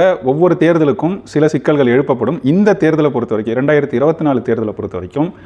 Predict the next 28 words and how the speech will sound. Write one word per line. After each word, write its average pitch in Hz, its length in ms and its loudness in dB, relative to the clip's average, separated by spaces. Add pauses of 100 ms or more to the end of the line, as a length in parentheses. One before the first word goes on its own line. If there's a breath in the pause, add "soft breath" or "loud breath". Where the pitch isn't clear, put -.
(260 loud breath)
பெரிய 208 340 4
அளவுக்கு 143 420 0 (200)
ஒரு 139 280 4
பேசு 165 320 2
பொருள் 131 360 0
அப்படின்னு 123 300 0
ஒண்ணு 139 160 0 (100)
எழுப்பப்படவே 120 560 0
இல்லை. 107 140 -2 (520 loud breath)
குறிப்பா 156 320 0
நம்ம 156 160 2
எல்லாரும் 151 240 2
பார்த்தோம்னா, 135 400 -2
தேர்தலுக்கு 160 480 2
சில 139 180 0
வாரங்களுக்கு 131 500 2
முன்பு 156 200 2
தான் 110 220 -2 (420 loud breath)
உச்சநீதிமன்றத்தின் 139 880 0
தலையீடால 127 640 2
ஒரு 117 160 -2 (100)
பெரிய 190 280 4 (160)
ஊழல் 180 340 4
வெளியே 143 240 4
வந்துச்சு. 104 280 -6 (440 loud breath)
அதுதான் 131 360 2
தேர்தல் 151 340 0
பத்திரம், 117 320 -2